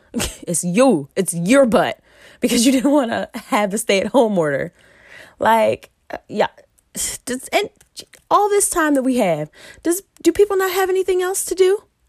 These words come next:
Do people not have anything else to do? Like, you're sitting here worried about, you know, financial stuff. Like, y-, this, this is a great time to launch into a,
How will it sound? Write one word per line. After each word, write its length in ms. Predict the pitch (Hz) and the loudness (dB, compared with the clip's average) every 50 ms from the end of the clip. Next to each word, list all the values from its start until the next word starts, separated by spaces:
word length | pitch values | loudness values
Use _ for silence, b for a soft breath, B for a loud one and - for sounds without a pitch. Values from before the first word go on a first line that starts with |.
| _ _ _ B B B B B - | _ _ _ B B B B B -4
Do 80 | 302 294 | 2 4
people 280 | 370 339 339 339 349 | 4 4 4 2 2
not 260 | 294 294 269 254 269 240 | 2 2 2 2 2 0
have 200 | 226 254 233 233 | 0 0 0 0
anything 340 | 233 233 226 - 226 220 190 | 0 -2 -2 -4 -4 -2 -2
else 240 | 170 180 175 - - | -2 -4 -6 -8 -10
to 100 | - 175 | -10 -10
do? 180 | - - - - - B B B B B - | -10 -10 -12 -12 -16 B B B B B -2
Like, 240 | 190 190 190 - - _ _ - | 0 0 0 -2 -6 _ _ -4
you're 220 | 185 233 262 277 | 0 2 2 2
sitting 280 | 277 - 277 269 262 254 | 0 0 -2 -2 -2 -2
here 380 | 247 214 196 196 190 190 180 - | -2 -2 -2 0 0 -2 -2 -4
worried 360 | - 165 180 180 185 180 170 | -2 0 2 2 2 2 0
about, 360 | 170 160 170 165 160 156 - B B B B B B B _ _ _ _ _ _ _ | 0 0 0 0 0 -2 -4 B B B B B B B _ _ _ _ _ _ _
you 100 | - 185 | -6 -4
know, 220 | 160 135 107 - - - | -4 -2 -4 -6 -8 -6
financial 500 | - - 214 214 214 196 196 - 196 180 | -4 -2 -2 0 0 -2 -2 -4 -6 -6
stuff. 200 | - - - - | -6 -6 -6 -6
Like, 200 | - 160 - - - - | -8 -10 -10 -12 -14 -16
y-, 320 | - 190 202 202 214 254 269 - | -12 -12 -10 -10 -12 -16 -10 -6
this, 200 | - 285 277 - | -4 -4 -4 -4
this 280 | 294 302 - 285 294 320 | -6 -8 -8 -8 -8 -8
is 160 | 294 285 302 | -6 -6 -6
a 80 | 294 | -8
great 640 | 240 _ - 240 226 254 254 247 254 254 262 - - | -8 _ -14 -10 -6 -4 -2 0 0 -2 -2 -6 -6
time 580 | - - - 226 214 208 202 196 185 185 190 180 | -4 -4 -2 -2 -2 -2 -2 -4 -4 -6 -6 -8
to 360 | - - - 220 208 208 202 196 | -10 -8 -6 -4 -4 -2 -4 -4
launch 420 | 185 180 180 180 190 190 190 - | -4 -4 -4 -2 -4 -4 -6 -8
into 400 | - 196 196 185 - - 202 - | -8 -8 -8 -8 -8 -8 -8 -6
a, 200 | - 175 190 180 | -4 -6 -6 -6